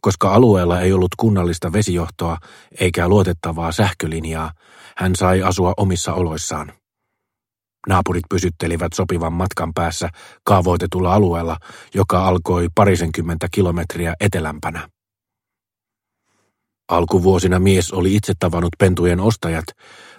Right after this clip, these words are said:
mutta ei jaksanut enää sitä, kuinka lihavat tädit kyselivät, tarvitsivatko koirat paljon liikuntaa, ja kuinka pilalle hemmotellut kakarat kiskoivat pentuja korvista. Ja kun hän ei enää jaksanut, hän korotti ääntään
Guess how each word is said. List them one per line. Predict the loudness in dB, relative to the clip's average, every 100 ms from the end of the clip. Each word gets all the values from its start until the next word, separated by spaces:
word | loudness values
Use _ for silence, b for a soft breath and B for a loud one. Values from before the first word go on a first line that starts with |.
| -6
mutta | 2 6
ei |
jaksanut | 6 4 0 -2 0
enää | 0 0
sitä, | 0 -2
kuinka | -2 -4 -2 0
lihavat | 2 2 -2 -6 -2
tädit | -2 0 -2
kyselivät, | -2 0 -2 -4 -8 -12 B B B 0
tarvitsivatko | 2 2 -2 -2 -2 -2 -2 0
koirat | 2 2 0 0
paljon | 2 4
liikuntaa, | 4 2 0 -6 -6 -6 -8 B B B B -4
ja |
kuinka | 0 2 2 2
pilalle | 4 4 4 0 2
hemmotellut | 2 2 0 -2 -4 0
kakarat | 0 0 -2 -4 -4
kiskoivat | -2 -2 -4 -6 -6 0
pentuja | 0 0 -2 -2
korvista. | 2 0 0 -8 -12 -14 _ _ _ _ B B B B
Ja | -4
kun | 0 4
hän | 4
ei | 4
enää | 4 4
jaksanut, | 2 0 -2 -8 -8 -12 _ _ _ -8
hän | 0
korotti | 4 4 2 0
ääntään | 2 2 -2 -6 -8